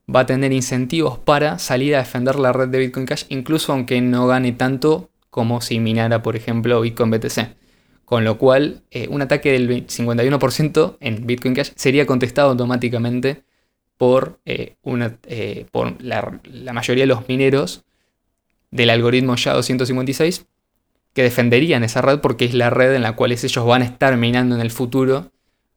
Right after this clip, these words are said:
cuando la gente empieza a demandar Bitcoin Cash para hacer más transacciones. Entonces, eso por un lado. Segundo, esto ya ocurrió, es decir, los mineros salieron a defender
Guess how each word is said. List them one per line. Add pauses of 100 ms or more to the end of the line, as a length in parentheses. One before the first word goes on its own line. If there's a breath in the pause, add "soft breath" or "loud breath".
(120)
cuando (260)
la
gente
empieza
a
demandar
Bitcoin
Cash
para
hacer
más
transacciones. (760)
Entonces,
eso
por
un
lado. (340)
Segundo, (120)
esto
ya
ocurrió,
es
decir, (340)
los
mineros
salieron
a
defender